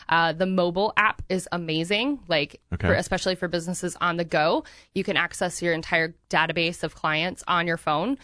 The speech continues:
Speaker 1: You can call people directly from your phone. You can log notes and everything.
Speaker 2: Hmm.
Speaker 1: Um, so yeah, like, I use Ontraport just because I'm in the online space, but I would say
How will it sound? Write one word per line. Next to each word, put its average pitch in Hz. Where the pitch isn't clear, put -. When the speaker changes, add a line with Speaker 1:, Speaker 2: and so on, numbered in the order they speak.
Speaker 1:
You 180
can 170
call 165
people 185
directly 160
from 170
your 160
phone. 160
You 165
can 160
log 160
notes 156
and 147
everything. 185
Speaker 2:
Hmm. 160
Speaker 1:
Um, 160
so -
yeah, 180
like, 202
I 202
use 220
Ontraport 185
just 175
because 170
I'm 170
in 160
the 147
online 156
space, 151
but 160
I 160
would 160
say 156